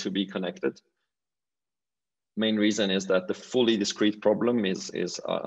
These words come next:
understood in the literature. Uh, that would be the most important problem where, where both sides are, are disconnected.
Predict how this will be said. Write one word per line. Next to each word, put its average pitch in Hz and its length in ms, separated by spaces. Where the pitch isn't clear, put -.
understood 95 420
in 85 140
the 85 100
literature. 85 500
Uh, 92 140
that 90 160
would 92 120
be 95 120
the 82 80
most 90 280
important 92 360
problem 90 400
where, 85 160
where 82 220
both 90 220
sides 85 360
are, 85 340
are 82 200
disconnected. - 720